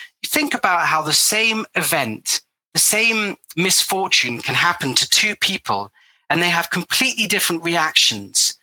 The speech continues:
Why? Because they have a different interpretation. They tell themselves a different story about it. So we can learn to do that too. Now, unfortunately, it gets a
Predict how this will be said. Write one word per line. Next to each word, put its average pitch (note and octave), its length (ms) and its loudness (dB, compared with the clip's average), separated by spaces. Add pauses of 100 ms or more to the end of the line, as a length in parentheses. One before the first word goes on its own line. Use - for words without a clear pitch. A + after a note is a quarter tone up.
(280)
Why? F3 380 0
Because A3 260 0
they G#3 80 0
have G3+ 220 0
a G3 80 -4
different G#3 500 0 (260)
interpretation. F#3+ 1000 0
They A#2+ 120 -2
tell F3+ 220 0
themselves F3+ 420 0
a D3 80 -4
different E3+ 300 0
story F#3+ 720 0 (320)
about A2 460 0
it. G2 120 -12 (360)
So D#3+ 220 2
we G#3+ 200 -2
can F#3+ 260 0
learn C#3 420 -2
to C#3 120 2
do C3+ 200 0
that A2+ 280 -2
too. G2+ 360 -2 (1300)
Now, E3 400 0 (640)
unfortunately, G3 800 0
it F3 120 -4
gets A3+ 240 2
a F3 120 -4